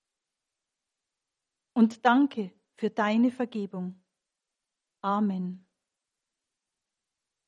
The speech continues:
Nun habe ich noch ein paar Fragen an die Menschen, die ihr Leben schon Jesus übergeben haben. Wie läuft's bei dir so? Bist du noch begeistert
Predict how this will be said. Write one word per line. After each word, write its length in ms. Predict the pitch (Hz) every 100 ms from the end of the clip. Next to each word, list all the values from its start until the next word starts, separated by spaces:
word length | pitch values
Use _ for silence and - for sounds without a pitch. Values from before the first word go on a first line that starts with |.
| _ _ _ _ _ _ _ _ _ _ _ -
Nun 180 | 269 285
habe 160 | 277
ich 100 | 320
noch 200 | 196 277
ein 140 | 240 240
paar 180 | 247
Fragen 480 | 247 233 220 247 233
an 180 | 220 208
die 140 | 240
Menschen, 400 | 240 233 240 -
die 140 | 233 226
ihr 100 | 202
Leben 340 | 214 269 285
schon 220 | 262 254
Jesus 320 | 240 247 247 240
übergeben 500 | 226 220 262 285 202
haben. 340 | 170 180 190 _ _ _ _ _ _ _ _ _ _ _ _ _ -
Wie 100 | 285
läuft's 440 | 254 277 - -
bei 160 | - 208
dir 220 | 277 339
so? 280 | 240 196 190 _ _ _ _ _ _ _ _ _ _ _ _
Bist 260 | - 370 -
du 80 | 302
noch 260 | 285 320
begeistert 500 | - 240 - 185 226